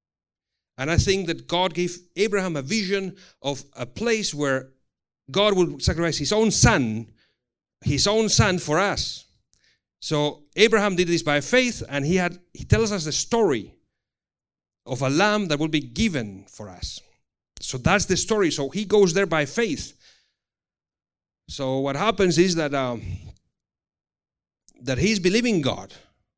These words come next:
and Isaac is not there yet. So Isaac said, uh, the son is saying,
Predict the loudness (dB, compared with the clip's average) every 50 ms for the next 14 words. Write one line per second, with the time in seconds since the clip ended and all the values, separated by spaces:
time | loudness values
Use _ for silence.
0 | _ _ _ _ _ -6 -4 -2 -2 -2 -2 -4 -6 -8 -10 -14 _ _ _ _
1 | _ 0 2 4 4 2 2 0 -2 2 0 0 2 2 0 -2 -2 -2 -4 -2
2 | -2 -2 -4 -4 -6 -8 -12 -18 -18 -16 -12 -10 -4 -2 -2 -2 -2 -4 -4 -4
3 | -2 -2 -2 -2 -2 -2 -2 -2 -2 -4 -6 -6 -6 -6 -6 -4 -2 0 0 0
4 | 0 0 -2 -2 -2 -4 -2 -4 -4 -8 -10